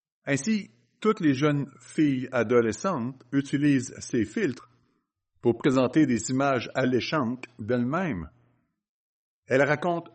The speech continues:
tout ce qu'elles font et donnent l'impression que leur vie est merveilleuse. Ainsi, en tant que jeune fille, vous regardez toutes ces autres personnes et oui, vous utilisez aussi ces filtres.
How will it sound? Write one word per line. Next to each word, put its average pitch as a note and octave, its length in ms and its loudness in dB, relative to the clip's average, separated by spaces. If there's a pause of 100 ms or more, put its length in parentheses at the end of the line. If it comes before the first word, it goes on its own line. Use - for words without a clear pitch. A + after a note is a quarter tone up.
tout G3 120 -2
ce - 120 -6
qu'elles C#3+ 280 2
font D3 360 2
et B2 160 2
donnent C#3+ 300 4
l'impression D3+ 520 0
que D#3+ 120 0
leur C#3+ 200 4
vie D#3+ 220 -4
est C#3 140 0
merveilleuse. D#3 800 -2 (2000)
Ainsi, F3 520 0
en A#2+ 140 2
tant D3 180 0
que B2 320 2
jeune G#2+ 280 -4
fille, D#3+ 520 -8 (140)
vous C3+ 180 -2
regardez C3+ 440 0
toutes E3 220 -2
ces - 240 -4
autres D#3+ 260 0
personnes F#3 600 -2
et C#3+ 120 -2
oui, G3 380 -2 (320)
vous C#3+ 240 4
utilisez D3+ 420 0
aussi D#3 300 0
ces E3 160 0
filtres. - 460 -2